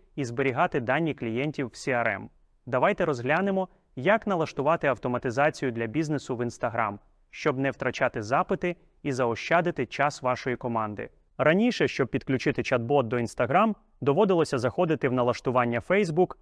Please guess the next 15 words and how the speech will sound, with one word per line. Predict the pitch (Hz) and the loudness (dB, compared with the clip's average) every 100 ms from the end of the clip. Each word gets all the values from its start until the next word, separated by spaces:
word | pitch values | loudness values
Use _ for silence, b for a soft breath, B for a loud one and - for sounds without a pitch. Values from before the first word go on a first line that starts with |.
| _ _ | _ _
прив'язувати | 139 131 151 135 127 131 | 2 4 4 4 2 4
аккаунт | 127 127 120 117 | 4 6 2 2
до | 110 | 0
бізнес-сторінки, | 117 127 120 113 - 151 214 202 180 156 _ _ | 0 -2 -2 -4 0 2 2 2 0 0 _ _
надавати | 135 127 135 139 135 | 0 4 6 6 4
всі | 117 147 | -2 0
необхідні | 135 127 - 135 123 | 2 0 0 -2 -2
доступи, | 117 180 202 180 156 165 - _ | 0 2 2 -2 0 -2 -2 _
що | - - | -4 0
було | 127 123 113 | 2 2 2
довго | 151 196 170 185 185 | 2 2 2 0 0
і | 175 | 0
не | 170 | 2
надто | 131 127 - 127 | 4 2 2 -2
зручно. | 117 117 - 110 | 0 -2 -4 -12